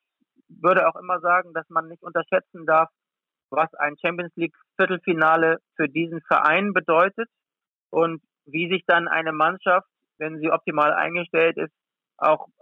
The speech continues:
wie sie auch manchmal dann in so einem Hin- und Rückspielblock in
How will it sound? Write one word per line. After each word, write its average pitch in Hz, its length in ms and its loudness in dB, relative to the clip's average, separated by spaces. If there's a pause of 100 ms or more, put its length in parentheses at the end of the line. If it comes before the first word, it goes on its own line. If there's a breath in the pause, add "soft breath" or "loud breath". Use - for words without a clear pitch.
(160)
wie 151 300 -12
sie 165 160 2
auch 147 80 2
manchmal 156 460 0
dann 156 160 -2
in 156 180 -14
so 160 160 -4
einem 156 400 -4 (520)
Hin- 175 180 -6
und 156 100 -4
Rückspielblock 160 720 0
in 147 120 -12